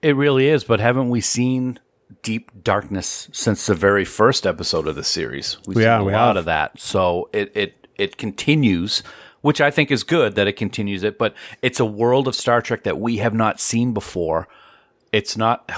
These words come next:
Speaker 1: I use this phrase way too often, rainbows and unicorns. There are some real deep, dark, emotional problems that people have,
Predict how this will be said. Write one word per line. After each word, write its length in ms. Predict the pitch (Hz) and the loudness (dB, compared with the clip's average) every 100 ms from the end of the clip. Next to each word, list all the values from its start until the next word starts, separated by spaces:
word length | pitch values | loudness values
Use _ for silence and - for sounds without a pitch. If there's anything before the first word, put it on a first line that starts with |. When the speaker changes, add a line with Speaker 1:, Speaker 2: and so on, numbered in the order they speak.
| - | -8
Speaker 1:
I 80 | 107 | -6
use 200 | 98 104 | -6 -4
this 120 | 98 | -6
phrase 280 | - 95 82 | -2 -2 0
way 140 | 95 92 | -2 -2
too 180 | 95 | 0
often, 240 | 90 85 82 | 0 0 -2
rainbows 360 | 92 98 107 | -2 2 0
and 100 | 104 | 2
unicorns. 580 | 117 120 - 90 87 - - _ | 2 2 0 -4 -6 -8 -16 _
There 160 | 135 | 0
are 40 | 165 | 2
some 220 | 156 123 | 2 2
real 180 | 123 127 - | 2 0 -2
deep, 320 | - 117 - - - - - - - | 0 0 0 -12 -20 -20 -20 -20 -2
dark, 380 | 113 113 110 - | 2 2 0 -4
emotional 520 | 120 104 107 - 117 | -2 2 0 0 -6
problems 480 | 98 104 120 113 98 | -6 0 0 0 -4
that 180 | 95 85 | -6 -4
people 280 | 110 - 78 | -8 -6 -6
have, 520 | 101 101 92 101 | -2 0 -2 -4